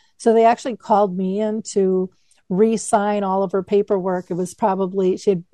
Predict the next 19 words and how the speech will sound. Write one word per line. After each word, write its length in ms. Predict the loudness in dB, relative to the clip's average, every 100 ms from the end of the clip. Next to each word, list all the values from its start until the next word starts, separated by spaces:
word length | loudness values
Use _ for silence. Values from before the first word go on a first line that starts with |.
| _
been 160 | -2 -2
living 280 | -2 -4
there, 140 | -4 -4
like, 220 | -4 -6
ten 280 | -8 -6 -4
years, 480 | -4 -4 -4 -6 -6
and 100 | -6
they're 140 | -6
like, 180 | -6 -6 -4
"We 80 | -6
should 160 | -6
just 260 | -8 -8 -8
update 520 | -10 -6 -4 -4 -4
everything." 520 | -6 -4 -4 -4 -8 -8 _ -20 -4
And 160 | 0 2
then 100 | 2
it 160 | 0
just 300 | 0 0 -4
disappeared. 800 | -12 -10 -6 -6 -6 -8 -10 -14